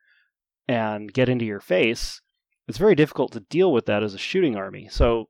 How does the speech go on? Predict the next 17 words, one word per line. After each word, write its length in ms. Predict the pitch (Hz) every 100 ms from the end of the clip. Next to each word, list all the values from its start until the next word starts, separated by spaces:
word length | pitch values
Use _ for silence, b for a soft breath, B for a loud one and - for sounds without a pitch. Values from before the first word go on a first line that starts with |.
| -
these 240 | 156 147
units 220 | 131 127 -
become 360 | 107 120 101
really, 260 | 110 117 113
really 260 | 107 104
good 180 | 101 101
with 100 | 95
terrain. 360 | - 104 104 -
And 180 | 123 123
most 280 | 147 156
of 80 | 160
the 60 | 127
time, 460 | 127 113 110 113 _ _ B B B B B _ _
there's 260 | - 131 117
a 60 |
weird 340 | 110 131 139 117
mix 440 | 120 - - -